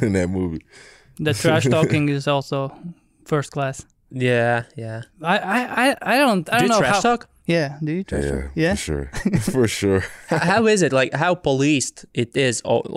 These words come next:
Speaker 3: like, on the court? How, how, how tough referees are towards that kind of stuff?
Speaker 1: I guess it depends how you do it. Uh, I mean, if you're, like, close to a guy and you're just talking, most refs won't say anything to you.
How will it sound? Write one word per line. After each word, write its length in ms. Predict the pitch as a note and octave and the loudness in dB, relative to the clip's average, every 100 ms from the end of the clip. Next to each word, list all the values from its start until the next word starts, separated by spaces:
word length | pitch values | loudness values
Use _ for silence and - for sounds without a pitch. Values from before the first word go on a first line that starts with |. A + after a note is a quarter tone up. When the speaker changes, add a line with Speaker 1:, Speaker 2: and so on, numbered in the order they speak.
| A#2+ | -2
Speaker 3:
like, 160 | - | 0
on 120 | A#2 | -2
the 80 | A#2 | -2
court? 320 | - B2+ A#2+ | 0 2 2
How, 220 | B2 D#3 B2+ | 2 0 2
how, 320 | C#3+ C3 - | 2 0 -2
how 380 | - C3+ C3 B2+ _ - | -2 0 0 -2 _ -4
tough 340 | B2+ B2+ - | -2 -2 -2
referees 500 | B2+ - B2 A#2+ A#2 | -4 -2 -4 -2 0
are 160 | B2 A#2+ | 0 0
towards 360 | - A2 G#2+ | -2 -6 -4
that 180 | A2 A2+ | -4 -4
kind 160 | A2 A2+ | -6 -10
of 60 | |
stuff? 240 | - A2+ B2 _ _ _ - | -8 -8 -10 _ _ _ -6
Speaker 1:
I 100 | F#2+ | -2
guess 220 | G2 C3+ | 0 -2
it 80 | B2+ | -2
depends 340 | F#2 A2+ G#2 | -2 0 0
how 80 | F#2+ | 2
you 140 | F#2+ D#2+ | 2 2
do 220 | G2 A2+ | 2 2
it. 140 | D#2+ - _ - | 0 -6 _ -6
Uh, 520 | F#2 F2+ F2+ E2+ D#2+ - _ _ _ _ _ _ _ _ - | -2 0 0 -2 -6 -10 _ _ _ _ _ _ _ _ -10
I 60 | G#2 | -2
mean, 180 | G#2+ G#2 | 2 2
if 160 | F#2+ | 2
you're, 180 | C3 B2 | 2 4
like, 280 | G#2 E2+ - | 4 0 -4
close 280 | - G#2 - | 0 0 2
to 140 | G2 F2 | -2 0
a 40 | |
guy 220 | F2+ F2+ | 2 2
and 80 | F2 | 2
you're 80 | F2+ | 0
just 180 | D#2 - | -2 -2
talking, 320 | F#2 D#2+ D#2 E2 | -2 0 -2 0
most 240 | G2+ F2+ | 2 2
refs 280 | E2 E2 - | 0 -2 -2
won't 200 | D#2 D#2+ | -4 -4
say 160 | - E2 | -2 -2
anything 320 | E2 D#2 D#2+ | -2 -4 -6
to 120 | - | -4
you. 180 | E2 E2+ | -4 -4